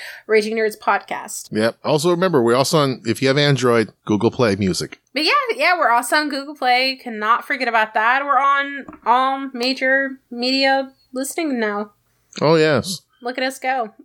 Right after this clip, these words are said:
Speaker 1: <laughs>
Speaker 2: Oh, I know. It's a wonderful rock and roll history that we're making.
Speaker 1: <laughs> But thanks, guys. You know, check us out. Let us know if you have any questions. Send us any ideas, anything you wanna hear.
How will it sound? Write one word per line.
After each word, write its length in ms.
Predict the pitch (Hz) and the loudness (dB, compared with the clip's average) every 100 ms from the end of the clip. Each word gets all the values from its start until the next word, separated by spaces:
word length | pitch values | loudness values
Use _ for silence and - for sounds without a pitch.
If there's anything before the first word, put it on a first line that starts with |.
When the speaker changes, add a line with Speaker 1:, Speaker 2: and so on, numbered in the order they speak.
| - | -20
Speaker 1:
<laughs> 220 | - - - 392 - - 269 - | -6 -4 -2 -2 0 -2 -2 0
Speaker 2:
Oh, 680 | 113 123 127 127 123 120 | 0 0 0 0 0 0
I 160 | 107 101 | 0 -2
know. 440 | 98 95 90 - - | 0 -2 -4 -6 -6
It's 360 | 92 - - - - - | -4 -2 -4 -8 -12 -8
a 60 | |
wonderful 640 | 78 87 82 90 87 80 - | -2 -2 0 0 -2 -4 -2
rock 220 | 78 78 | 0 0
and 100 | 85 | -2
roll 180 | 82 85 | -2 -2
history 360 | 85 - 87 78 | -4 -6 -4 -2
that 140 | 78 | -2
we're 100 | 78 | -2
making. 400 | 80 80 82 80 - | -4 -6 -8 -8 -4
Speaker 1:
<laughs> 580 | 381 - 285 294 - 262 - - - - - | -4 -2 -2 -4 -4 -4 -6 -12 -10 -10 -4
But 140 | 277 | -2
thanks, 320 | 339 359 370 - | 0 -2 -2 -2
guys. 680 | 339 381 381 392 392 - | 2 2 2 0 -2 -4
You 120 | 285 | -2
know, 180 | 269 262 | 0 0
check 260 | 262 311 339 | 0 -2 -2
us 160 | 349 | -4
out. 560 | 269 277 302 302 302 254 | 0 2 2 2 0 0
Let 140 | 254 277 | -2 -2
us 160 | - | -4
know 160 | 294 277 | -4 -6
if 100 | 285 | -2
you 100 | 277 | -2
have 80 | 277 | -2
any 140 | 269 | -4
questions. 840 | - 277 294 - 277 277 285 285 | -4 -2 -2 -2 -2 -2 -4 -4
Send 240 | - 262 262 | -2 0 -2
us 180 | 262 | -4
any 180 | 269 262 | -2 0
ideas, 760 | 220 214 208 254 277 285 285 277 | 2 2 -2 -4 -2 -2 -4 -2
anything 360 | 262 262 262 262 | -2 -2 -4 -4
you 80 | |
wanna 140 | 262 240 | -2 -2
hear. 520 | 226 269 285 285 285 | -4 -4 0 0 0